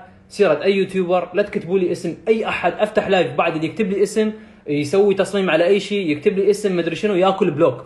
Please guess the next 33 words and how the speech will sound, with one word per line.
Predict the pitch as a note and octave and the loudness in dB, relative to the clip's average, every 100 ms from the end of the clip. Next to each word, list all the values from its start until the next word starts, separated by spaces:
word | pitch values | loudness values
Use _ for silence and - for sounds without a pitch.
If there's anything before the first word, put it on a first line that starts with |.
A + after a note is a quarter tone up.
| - | -2
فعليًا | D3+ F3+ A3 G3 | 0 2 2 4
ياكل | E3+ D#3 D3+ | 2 2 -2
بلوك، | B2+ B2 - | -2 -4 -4
تمام؟ | C#3+ F3 B3 - - _ _ _ - | -2 -2 -4 -8 -20 _ _ _ -4
فعليًا | D#3+ F3+ C4 B3 | 0 2 4 4
ياكل | G3+ F3+ F#3 D#3 | 4 2 0 -2
بلوك، | C#3 - | -2 -2
إن | F3+ | -4
كان | E3+ A3 A3+ | 0 0 0
فان | G#3+ G#3+ A3+ G#3 | 0 0 2 2
يا | G3+ G#3 | 4 4
ربي | G#3+ F3+ G#3 | 2 0 -4
إن | |
شاء | G#3+ G#3+ | 0 0
الله | F#3+ | 2
عشر | G#3 G#3+ | -2 -2
سنين، | F3+ D3+ A2+ - - _ D#3+ | -8 -8 -10 -12 -20 _ -2
إن | |
كان | A3 A3 | 2 4
يعرفني | G3 G#3 G#3+ G3+ | 4 2 0 -2
من | G3 | -2
عشرين | E3+ A3+ A3 | -4 -2 -2
سنة، | F3+ C3 | -2 -4
حتى | D3+ G3+ G#3+ | -2 0 2
أخويا | F#3 G#3+ F#3+ C#3+ C3 | 2 4 6 4 2
إذا | C#3+ | 0
سوالي | F3 E3+ G3+ A#3+ | 0 2 4 4
أسوي | F3+ E3 C#3+ | 0 0 -2
له | |
بلوك، | B2 G#2+ - _ _ _ | -4 -8 -14 _ _ _
تفتهمون | D3 C#3+ D3+ F3+ | -8 -6 -4 -2
علي | F3 G3 | -2 -2
شلون؟ | F#3+ A3 | -2 -6